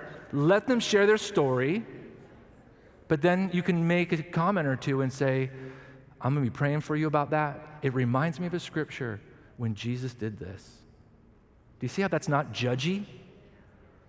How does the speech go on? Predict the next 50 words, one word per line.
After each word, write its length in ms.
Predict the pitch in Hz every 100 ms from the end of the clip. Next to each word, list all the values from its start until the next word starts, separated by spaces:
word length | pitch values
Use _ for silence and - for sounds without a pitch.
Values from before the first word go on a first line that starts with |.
| - -
But 120 | 156 151
yet 160 | 160
you're 120 | 156
not 200 | 156 156
leaving 380 | 139 147 156 160
them 180 | 147 139
just 400 | 117 143 - - - -
complaining 760 | - 117 123 123 143 202 233 - - - -
or 120 | 135
just 280 | 110 139 -
sharing 360 | 147 135 135
the 100 | 123
fear, 600 | - - 117 127 202 233 - - - - - - - - - - -
but 160 | 135
you're 120 | 151 139
able 280 | 151 156 156
to, 120 | 143 - - -
or, 120 | 151
You 120 | 147
know 100 | 147 165
what? 180 | 175
My 160 | 143 160
grandmother 500 | 135 156 185 120 117
went 200 | 117 117
through 160 | 120 120
a 40 |
time 400 | - 143 143 117
where 100 | 110
she 280 | - 156 147
had 200 | 131 117
this 160 | 139
sickness, 540 | - - 143 123 107 - - - - -
or 160 | - 131
this. 240 | 143 160 - -
And, 120 | 135
it, 80 | 143 -
you 100 | 143
know, 160 | 151 143
we 160 | 139 160
didn't 340 | 165 151 151
know 140 | 160
how 140 | 156 123
God 140 | 131
was 100 | 127
gonna 120 | 135
do 80 | 143
it, 60 | 151
but 140 | 123
God 240 | 147 147 135
provided 540 | 139 123 135 170 135